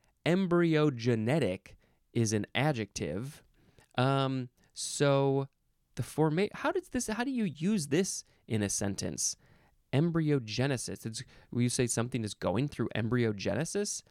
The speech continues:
Probably. You'd say the embryo is going through embryogenesis. Wah!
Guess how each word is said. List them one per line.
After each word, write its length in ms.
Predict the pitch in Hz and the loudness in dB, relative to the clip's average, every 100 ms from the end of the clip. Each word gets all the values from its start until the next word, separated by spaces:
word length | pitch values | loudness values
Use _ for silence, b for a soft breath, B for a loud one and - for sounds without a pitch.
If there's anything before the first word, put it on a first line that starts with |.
| b b b | b b b
Probably. 580 | 214 220 - 85 113 165 _ - | -2 0 0 0 0 -2 _ -6
You'd 120 | 113 | -2
say 100 | - | 0
the 180 | 98 123 | 2 2
embryo 500 | 220 180 107 80 85 b b b | 2 0 -2 -2 -6 b b b
is 120 | 104 | 0
going 220 | 113 107 | 2 2
through 160 | - 107 | 0 -4
embryogenesis. 1080 | 104 101 98 95 95 90 - - - - - - _ _ _ _ _ _ _ _ _ _ _ _ B B B B - | -4 0 0 0 0 -2 -2 -6 -4 -4 -6 -12 _ _ _ _ _ _ _ _ _ _ _ _ B B B B -6
Wah! 720 | 262 320 330 269 233 202 180 | 4 6 4 0 -6 -8 -10